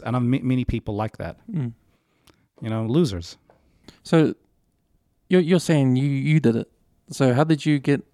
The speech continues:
Speaker 2: how did you re-, realize what you're doing? You,
Speaker 1: Was wrong.
Speaker 2: what was wrong, and you were being controversial on purpose and not believing what you're saying.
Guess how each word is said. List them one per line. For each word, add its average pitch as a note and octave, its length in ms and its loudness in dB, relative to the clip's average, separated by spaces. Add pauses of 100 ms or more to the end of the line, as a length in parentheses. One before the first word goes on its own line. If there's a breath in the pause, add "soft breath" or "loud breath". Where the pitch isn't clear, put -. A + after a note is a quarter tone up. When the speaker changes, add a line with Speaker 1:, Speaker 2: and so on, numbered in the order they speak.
Speaker 2:
how C3+ 120 0
did C#3+ 140 0
you C3+ 460 -2
re-, C3 160 4
realize B2 500 2
what C#3 140 -2
you're A#2 120 -4
doing? A#2+ 380 -6 (440)
You, C3 160 -8 (140)
Speaker 1:
Was G2 200 -8
wrong. G#2+ 280 0
Speaker 2:
what - 300 -10
was A#2+ 140 -4
wrong, C3 200 2
and A#2+ 300 -4
you C3+ 120 -8
were A#2+ 120 -2
being A#2+ 220 -6
controversial B2 640 -4
on A2+ 100 -4
purpose - 400 -4
and B2+ 120 -8
not B2 160 -8
believing A#2+ 480 -6
what - 160 -10
you're B2+ 140 -8
saying. C3 280 -10